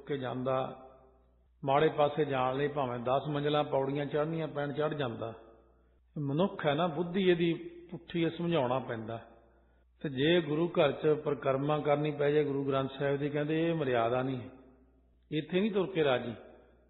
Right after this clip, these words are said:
ਇੱਥੇ ਲਿਫਟ ਲਾਓ, ਇੱਥੇ ਪੌੜੀਆਂ ਚੜ੍ਹਨੀਆਂ ਪੈਂਦੀਆਂ।" ਜੇ ਮਾੜੇ ਪਾਸੇ ਜਾਣਾ,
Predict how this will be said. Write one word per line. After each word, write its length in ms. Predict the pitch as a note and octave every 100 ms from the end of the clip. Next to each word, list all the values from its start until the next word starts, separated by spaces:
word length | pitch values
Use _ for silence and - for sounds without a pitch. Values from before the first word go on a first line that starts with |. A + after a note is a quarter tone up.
| _
ਇੱਥੇ 200 | D3 D#3
ਲਿਫਟ 300 | C#3+ D3+ C#3+
ਲਾਓ, 480 | D#3+ C#3+ C#3 C#3 C#3
ਇੱਥੇ 200 | C3+ -
ਪੌੜੀਆਂ 400 | C3+ C3 C#3 C#3+
ਚੜ੍ਹਨੀਆਂ 400 | C3+ C#3+ D#3+ D#3
ਪੈਂਦੀਆਂ।" 500 | B2+ B2 A#2+ A#2+ B2 B2 - - _ _ _ _
ਜੇ 80 | C#3
ਮਾੜੇ 320 | B2+ B2 D3
ਪਾਸੇ 360 | D3+ D3+ D3+ E3
ਜਾਣਾ, 500 | D#3+ D#3+ D#3+ D#3+